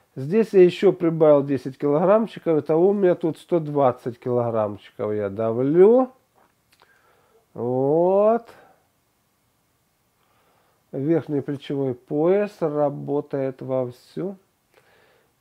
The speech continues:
Итак, я добавляю здесь ещё по десять килограммчиков, итого сто тридцать кг.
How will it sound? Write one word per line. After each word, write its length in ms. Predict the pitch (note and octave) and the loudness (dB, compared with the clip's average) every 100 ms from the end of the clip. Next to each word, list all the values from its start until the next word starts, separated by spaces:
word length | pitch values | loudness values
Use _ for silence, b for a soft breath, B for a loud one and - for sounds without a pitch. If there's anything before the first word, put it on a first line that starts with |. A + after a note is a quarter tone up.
| _ | _
Итак, 540 | F#3 D3+ - D#3 C#3 - | -10 -10 -2 -2 0 -4
я 100 | C#3+ | -2
добавляю 840 | D3+ D3 D3 D3 D3 C#3 C3+ C3 | -2 0 0 2 2 2 2 0
здесь 580 | C3 C3+ C3 C3+ C3 B2 | -2 -8 -6 -2 -2 -4
ещё 480 | - B2+ - - D#3+ | -10 -10 -12 -6 -6
по 180 | E3 F#3+ | -2 -2
десять 340 | F#3 F#3 G3 | -2 -6 -8
килограммчиков, 840 | - F#3+ F#3+ G3 F#3+ - - D#3 C#3 | -4 2 2 4 2 -2 -6 -4 -4
итого 240 | C#3+ C3+ | -4 -6
сто 240 | C3 - B2+ | -6 -8 -8
тридцать 480 | B2+ B2+ - D3+ | -6 -8 -8 -12
кг. 560 | - F3+ F#3 F#3 A#3 A#3+ | -4 -2 0 2 2 2